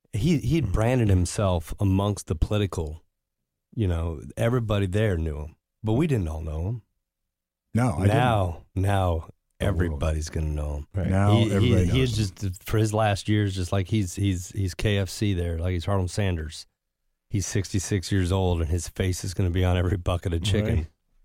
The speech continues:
Speaker 1: You know, so he's gonna be able to be out there to do the shows, the books, the
Speaker 2: Yep.
Speaker 1: signings, the speaking engagements.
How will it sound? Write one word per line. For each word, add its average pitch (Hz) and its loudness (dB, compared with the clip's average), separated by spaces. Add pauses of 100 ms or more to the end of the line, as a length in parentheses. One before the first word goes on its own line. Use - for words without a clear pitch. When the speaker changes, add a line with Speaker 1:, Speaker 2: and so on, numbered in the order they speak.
(180)
Speaker 1:
You 92 2
know, 90 4
so 95 -4
he's 98 0
gonna 101 2
be 95 2
able 92 2
to 85 0
be 87 0
out 101 0
there 82 2
to 82 -2
do 98 0 (120)
the 90 0
shows, 85 -2 (360)
the 95 -2
books, 82 -4 (300)
the 110 2
Speaker 2:
Yep. 107 0
Speaker 1:
signings, 82 -2 (560)
the 95 0
speaking 92 -2
engagements. 87 -2